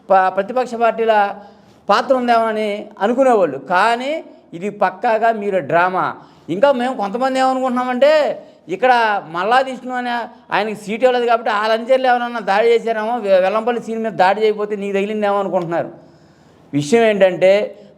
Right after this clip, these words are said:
మీ ఫేక్ ప్రచారాలు, ఫేక్ మొత్తం ప్రజలందరూ గమనించారు. మీరు ఎన్ని డ్రామాలు ఆడినా,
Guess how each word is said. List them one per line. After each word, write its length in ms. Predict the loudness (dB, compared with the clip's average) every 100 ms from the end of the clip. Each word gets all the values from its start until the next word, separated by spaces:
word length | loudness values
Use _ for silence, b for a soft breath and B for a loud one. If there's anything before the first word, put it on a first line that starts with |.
| -4
మీ 180 | -2 0
ఫేక్ 360 | 2 2 2
ప్రచారాలు, 640 | -4 0 2 4 2 -2 -6 -4
ఫేక్ 260 | -2 -2 -2
మొత్తం 560 | -4 -4 -2 0 0
ప్రజలందరూ 460 | -2 0 2 2 0
గమనించారు. 580 | -2 -2 -2 2 4 2 -2 B B B
మీరు 240 | 0 2
ఎన్ని 180 | 2 0
డ్రామాలు 480 | 0 0 0 2 2
ఆడినా, 440 | 2 2 -2 -2